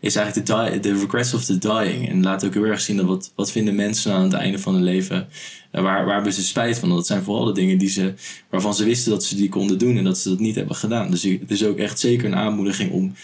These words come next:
vooral die dingen te doen waarvan je denkt, "Nou ja, nou, misschien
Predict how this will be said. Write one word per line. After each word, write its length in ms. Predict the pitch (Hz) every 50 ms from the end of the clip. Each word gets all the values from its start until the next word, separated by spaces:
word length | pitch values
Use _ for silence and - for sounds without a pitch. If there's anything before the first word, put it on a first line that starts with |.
| - - _
vooral 440 | - - 104 104 120 127 117 104
die 120 | - 107 98
dingen 280 | 92 110 110 107 101
te 120 | 95 - 98
doen 400 | 113 135 131 117 107 117 123 -
waarvan 300 | - 95 92 95 101 98
je 60 | 98
denkt, 220 | 95 95 98 98 95
"Nou 140 | 98 85 -
ja, 100 | - - - - - - _ _ _ -
nou, 180 | - 107 - 101
misschien 400 | 95 - - 120 113 110 113